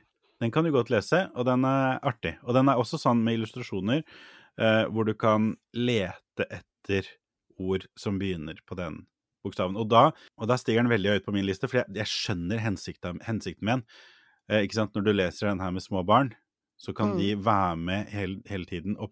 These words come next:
Speaker 1: peke ut, hva er det her i den, hvor, hvor finner jeg A-lyden hen? Hvor finner jeg det? Og det er gøy. Og så er historien, den er jo er jo enkel. Det er en,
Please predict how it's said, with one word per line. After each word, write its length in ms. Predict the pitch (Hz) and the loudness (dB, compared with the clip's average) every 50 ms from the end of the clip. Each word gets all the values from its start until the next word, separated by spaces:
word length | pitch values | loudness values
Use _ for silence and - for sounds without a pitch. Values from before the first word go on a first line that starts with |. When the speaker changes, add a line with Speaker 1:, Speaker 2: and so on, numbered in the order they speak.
| _ | _
Speaker 1:
peke 560 | _ - 107 98 90 82 78 _ - 95 95 92 | _ -6 -4 -4 -4 -6 -10 _ -2 -2 -2 -2
ut, 160 | - - _ _ _ - _ _ _ _ _ _ _ _ _ - | -4 -12 _ _ _ -20 _ _ _ _ _ _ _ _ _ -10
hva 440 | 95 92 95 90 90 98 104 107 78 87 95 92 92 95 | -2 0 2 2 4 4 4 4 4 0 -4 -6 -6 -4
er 60 | 95 | -4
det 120 | 98 95 - | -4 -6 -4
her 300 | 95 92 92 95 98 95 - - _ - _ | -2 0 0 2 0 0 -2 -8 _ -20 _
i 180 | - 101 98 95 | -8 -4 -4 -4
den, 320 | 92 95 95 92 80 60 - - _ | -4 -4 -6 -6 -8 -10 -14 -18 _
hvor, 300 | 98 92 98 104 92 110 - | -10 -4 -4 -4 -4 -4 -8
hvor 160 | - 107 110 104 | -4 -4 -4 -4
finner 320 | 101 - 107 92 95 101 | -4 -6 -4 -2 0 0
jeg 160 | 98 101 101 - - | 0 0 0 -2 -2
A-lyden 600 | 101 101 104 104 104 104 107 110 107 104 113 117 | -2 2 2 2 2 2 2 0 0 -2 0 0
hen? 220 | 127 123 113 98 - _ _ _ _ _ _ _ | 2 2 0 -2 -4 _ _ _ _ _ _ _
Hvor 80 | 101 101 | -12 -12
finner 360 | - - 110 104 101 104 104 | -6 -6 -6 -6 -2 -2 -2
jeg 80 | 107 104 | 0 2
det? 120 | 110 107 104 - - - - _ _ _ _ | 0 0 -2 -4 -16 -20 -20 _ _ _ _
Og 80 | 107 110 | 0 2
det 60 | 120 | 2
er 80 | 113 98 | 2 2
gøy. 100 | 82 85 - | 0 -2 -2
Og 60 | 110 - | -2 -2
så 80 | 180 151 | -2 0
er 220 | 123 110 110 110 | 2 0 0 2
historien, 520 | 120 143 - - 113 101 92 101 110 113 | 0 -2 -4 0 0 0 2 2 0 0
den 120 | 98 101 95 | -2 -2 -2
er 160 | 95 101 110 | 0 2 4
jo 160 | 120 123 113 95 _ _ _ _ _ _ _ _ - | 6 4 4 2 _ _ _ _ _ _ _ _ 0
er 60 | 123 | 0
jo 100 | 147 - 117 | 0 0 0
enkel. 320 | 107 101 - - 165 175 165 | -2 -2 0 0 0 2 2
Det 100 | 147 135 | 2 4
er 260 | 120 117 117 120 123 | 4 4 4 2 2
en, 120 | 120 120 | 2 2